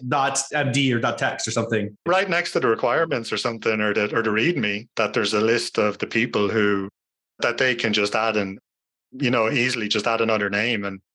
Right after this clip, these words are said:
Speaker 2: if anything comes from it, this is the list of people that get the credit, you know?
Speaker 1: Yeah, maybe it's like a B S D or M I T license plus E D U.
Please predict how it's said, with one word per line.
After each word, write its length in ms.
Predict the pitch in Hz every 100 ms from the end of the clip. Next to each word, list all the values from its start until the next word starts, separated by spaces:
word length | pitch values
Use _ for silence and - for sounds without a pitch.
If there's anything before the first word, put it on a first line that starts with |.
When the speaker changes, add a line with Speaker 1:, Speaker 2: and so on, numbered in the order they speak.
| _ _ -
Speaker 2:
if 100 | -
anything 360 | 117 110 113 104
comes 260 | 113 107
from 260 | - 110 120
it, 180 | 101 - - _ _ -
this 180 | 120
is 120 | 120 110
the 100 | 104
list 240 | 107 -
of 140 | 98
people 320 | - 110 113 98
that 160 | 95
get 140 | 98 -
the 60 |
credit, 440 | - 117 151 113 -
you 80 |
know? 160 | 101 135 180
Speaker 1:
Yeah, 100 | 220
maybe 260 | 214 311
it's 120 | 302 240
like 160 | 208
a 320 | 143 120 98 - _
B 160 | 147 175
S 140 | 170
D 160 | 175 147
or 60 |
M 80 | 131
I 80 | 123
T 220 | 120 139
license 600 | 135 135 135 - 151 147
plus 580 | - - 120 143 156 -
E 80 | 135
D 80 | 127
U. 440 | 107 104 165 269